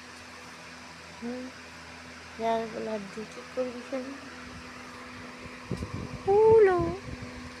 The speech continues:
সেটা আবার কি? কুলো দিয়ে কি হবে? কুলোতে হাওয়া কতটুকু হয়?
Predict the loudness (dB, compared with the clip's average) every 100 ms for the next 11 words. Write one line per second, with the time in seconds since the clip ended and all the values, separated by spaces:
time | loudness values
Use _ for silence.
0 | -8 -8 -4 -4 -6 -12 -14 -12 -4 0
1 | 2 2 4 6 6 4 2 2 0 -4
2 | 0 0 0 -6 -8 -6 -2 4 4 2
3 | -2 -6 -8 -4 -4 -4 -6 -4 -2 0
4 | 0 4 4 4 2 2 4 4 4 4
5 | 4 2 0 -2 -8 -10 -12 -12 -14 -14
6 | -14 -4 -2 0 0 0 2 2 0 0
7 | 2 2 0 -2 0 2 0 -2 -2 -2
8 | -2 -2 -2 0